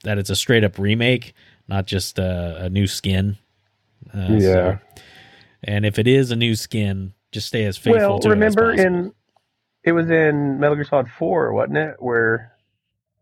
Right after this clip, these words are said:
Speaker 2: they go back to, to Shadow Moses?
Speaker 1: Yeah, yeah.
Speaker 2: And, I mean, that was awesome.
Speaker 1: That was
Speaker 2: Just
Speaker 1: emotional, man.
Speaker 2: that, it was. It, it sent chills down my spine
Speaker 1: You,
Speaker 2: being there.
Speaker 1: you're walking through that snow. You're hearing the
Speaker 2: Uh-huh.
Speaker 1: flashbacks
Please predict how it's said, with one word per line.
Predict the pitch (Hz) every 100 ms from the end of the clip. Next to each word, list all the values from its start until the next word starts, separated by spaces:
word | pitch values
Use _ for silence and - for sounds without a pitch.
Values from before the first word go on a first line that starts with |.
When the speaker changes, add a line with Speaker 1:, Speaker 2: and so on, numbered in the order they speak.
| _ _ _ _
Speaker 2:
they | -
go | 120
back | 131 131
to, | - - _ _ -
to | 139 139 _ _
Shadow | - 156 151
Moses? | 156 156 170 151 -
Speaker 1:
Yeah, | 107 98 -
yeah. | 101 95 90 - _ _ _ _ _ _ _ _ _ _
Speaker 2:
And, | 107 107
I | 101
mean, | 98 95 90
that | 107 165 -
was | 80
awesome. | 64 - -
Speaker 1:
That | 117
was | 131 92
Speaker 2:
Just | 87
Speaker 1:
emotional, | 95 - 82 78
man. | 85
Speaker 2:
that, | 131 - _ _ _ _ _ _ 113 120
it | 131
was. | 123 139 143 80 73
It, | 113 113 -
it | 127 113
sent | - 131 -
chills | - - 143 143 123 113 117
down | 104 98
my | 95
spine | 101 - 95 90
Speaker 1:
You, | 113
Speaker 2:
being | 85 82
there. | 65 101
Speaker 1:
you're | 107
walking | 107 127 143
through | 120 120
that | 113 -
snow. | - 110 107 107 110 110 113
You're | 101 95
hearing | 92 117 120 117 110
the |
Speaker 2:
Uh-huh. | 98 107 104 127 143
Speaker 1:
flashbacks | 156 104 107 - - -